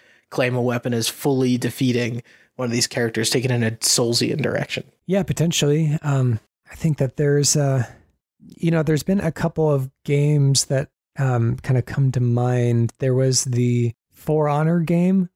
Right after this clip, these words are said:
Speaker 2: which is kind of difficult to categorize, um, genre-wise. A lot of people call it a fighting game because it focuses a lot on what end up being kind of one-on-one duels. A lot of people kind of classify it as a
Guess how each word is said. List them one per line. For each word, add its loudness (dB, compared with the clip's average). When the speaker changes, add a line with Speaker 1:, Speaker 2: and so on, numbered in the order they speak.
Speaker 2:
which -2
is 0
kind 0
of 0
difficult 0
to 2
categorize, 2
um, 0
genre-wise. 2
A 0
lot 2
of -6
people -2
call 0
it -2
a 0
fighting 0
game 2
because -2
it -4
focuses 0
a 2
lot 0
on 0
what -4
end 2
up -4
being 0
kind -2
of -2
one-on-one 2
duels. 0
A 0
lot 0
of -2
people -2
kind -2
of -2
classify -2
it 0
as -2
a 0